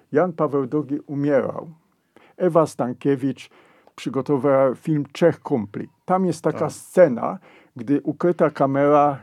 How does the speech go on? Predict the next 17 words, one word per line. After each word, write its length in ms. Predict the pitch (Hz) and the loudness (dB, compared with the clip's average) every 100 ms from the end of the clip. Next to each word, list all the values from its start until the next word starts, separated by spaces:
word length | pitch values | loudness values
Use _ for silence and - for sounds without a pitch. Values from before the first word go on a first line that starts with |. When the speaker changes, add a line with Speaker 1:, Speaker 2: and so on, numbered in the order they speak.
| 151 | -10
Speaker 1:
y, 40 | |
y, 40 | 135 | -4
y, 1800 | 135 131 131 117 135 135 120 131 131 131 127 123 123 131 127 127 131 143 | -4 -4 -8 -6 -6 -6 -6 -6 -6 -6 -8 -8 -8 -8 -8 -8 -6 -4
y, 40 | |
y, 40 | 147 | -2
rozmawiają 800 | 147 151 147 147 156 156 143 139 | 0 0 2 0 0 -2 -4 -6
z 160 | - 131 127 | -10 -8 -4
Lesławem 480 | 135 - 143 135 127 | -6 -4 -4 -2 0
Maleszką, 520 | 131 131 131 - 151 | 2 2 -2 -10 -10
który 380 | - 151 143 143 - - - | -6 -2 0 0 -6 -20 -2
jest, 280 | 143 147 - - | 0 0 -4 -6
y, 140 | 143 | -6
pracuje 440 | 147 - - 156 143 | 0 -2 2 0 2
w 60 | |
redakcji 440 | 135 135 127 - 117 | 2 2 0 -2 -4
Gazety 400 | 123 123 113 120 | -2 -2 -6 -6
Wyborczej. 540 | 95 110 107 - - | -6 -6 -6 -8 -18